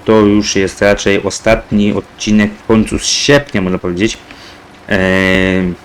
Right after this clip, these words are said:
będę sobie tylko ogarniał już poza odcinkiem. Eee, i powiem szczerze, na-, zmiana planów, e,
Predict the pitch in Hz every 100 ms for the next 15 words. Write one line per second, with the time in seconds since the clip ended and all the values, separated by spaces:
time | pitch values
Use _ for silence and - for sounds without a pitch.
0 | - 95 98 101 104 - 98 98 101 98
1 | 95 - 98 95 82 - - - - -
2 | - - - - - - - 107 104 117
3 | 160 135 - - - - 98 95 95 98
4 | 95 98 98 98 95 - - - - -
5 | - - - - - - - - - -
6 | - 123 165 180 175 - 147 104 92 82
7 | - - 92 95 98 131 135 - 143 175
8 | 175 - 127 123 117 147 - - - -
9 | - 98